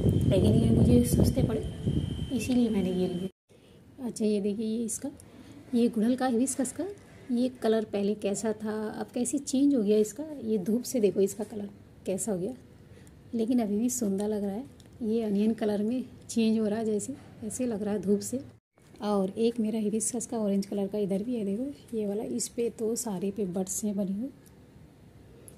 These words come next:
पूरे plant पे, लेकिन गर्मी तेज़ है, धूप है, तो मुझे कुछ दिखाई भी नहीं दे रहा, बस अंदाज से ऐसे। और एक मेरे पास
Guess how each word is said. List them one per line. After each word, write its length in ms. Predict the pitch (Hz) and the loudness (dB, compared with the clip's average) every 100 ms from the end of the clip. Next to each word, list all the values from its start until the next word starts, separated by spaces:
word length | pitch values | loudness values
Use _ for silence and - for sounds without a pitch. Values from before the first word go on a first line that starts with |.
| - - | -20 -4
पूरे 200 | 208 220 | -2 0
plant 320 | 220 214 202 | -2 -4 -4
पे, 140 | 262 285 - - - - - - - - - | -6 -14 -18 -20 -20 -20 -20 -20 -20 -18 -10
लेकिन 300 | 202 202 202 | -6 -4 -2
गर्मी 280 | 208 185 220 | -2 -2 -4
तेज़ 300 | - 220 220 | 0 0 2
है, 100 | 247 | 0
धूप 280 | 190 202 202 | 0 -2 0
है, 160 | 247 262 | -2 -2
तो 180 | 226 | -4
मुझे 240 | 208 185 196 | -4 -2 -4
कुछ 160 | 220 190 | -4 -2
दिखाई 340 | 208 208 190 | -2 -2 -2
भी 100 | 190 | -2
नहीं 220 | 220 202 | -2 0
दे 140 | 202 208 | 0 -2
रहा, 100 | 269 - 240 | -4 -10 -10
बस 280 | 226 - 233 | -6 -4 0
अंदाज 320 | 185 196 208 | 2 2 -2
से 200 | - 233 | -2 -2
ऐसे। 180 | 208 254 - - - 269 | -2 -6 -10 -20 -14 0
और 300 | 214 208 208 | 2 2 0
एक 360 | - 208 277 277 | -2 -4 -2 -4
मेरे 180 | 247 226 | -2 -2
पास 340 | 240 262 - | -4 -6 -8